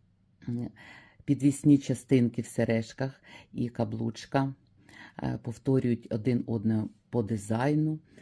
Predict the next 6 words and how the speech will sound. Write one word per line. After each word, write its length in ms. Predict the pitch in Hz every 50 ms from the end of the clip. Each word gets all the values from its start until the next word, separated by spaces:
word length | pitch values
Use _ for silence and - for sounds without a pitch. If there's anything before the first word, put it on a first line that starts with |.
| - _ -
все 240 | - - 131 123
всипано 680 | 120 - - - 127 123 - - 117 117 117 117 113 101 - - - _
алмазами, 840 | - - 113 110 110 117 117 123 139 151 147 147 156 151 147 147 147 147 - - - - - -
алмази 800 | - 123 120 120 123 123 123 123 120 113 101 107 113 113 110 -
в 80 | - 110
застібочках, 1080 | 110 101 - 120 135 151 151 - - 151 135 131 139 135 - - - 139 131 - -